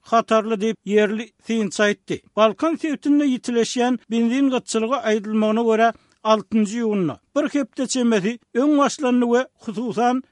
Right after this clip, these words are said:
benziniň iki görnüşi, A togsan beş we A togsan iki markaly benzinler gytalyp, ýangyç beketleriniň näkin obatlaryň uzunlygy azyndan iki kilometre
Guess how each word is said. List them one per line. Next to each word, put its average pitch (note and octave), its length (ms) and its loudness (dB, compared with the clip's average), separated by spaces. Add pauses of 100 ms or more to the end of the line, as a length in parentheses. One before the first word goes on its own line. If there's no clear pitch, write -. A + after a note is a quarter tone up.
(120)
benziniň A3 560 0 (100)
iki G#3+ 180 -6
görnüşi, G#3+ 600 -2 (140)
A C#4 200 2
togsan A3+ 480 -2
beş B3 220 0
we A#3 280 -2 (280)
A A#3 240 2 (120)
togsan G#3 400 -2
iki F#3+ 160 -8
markaly A#3+ 640 -2
benzinler A3 640 -2 (180)
gytalyp, G#3+ 400 -2 (140)
ýangyç G#3+ 380 0 (100)
beketleriniň B3 640 -4
näkin A#3 300 0
obatlaryň A3+ 640 0 (160)
uzunlygy A3 640 0 (260)
azyndan A3+ 640 0 (140)
iki A3 220 -12
kilometre B3 680 0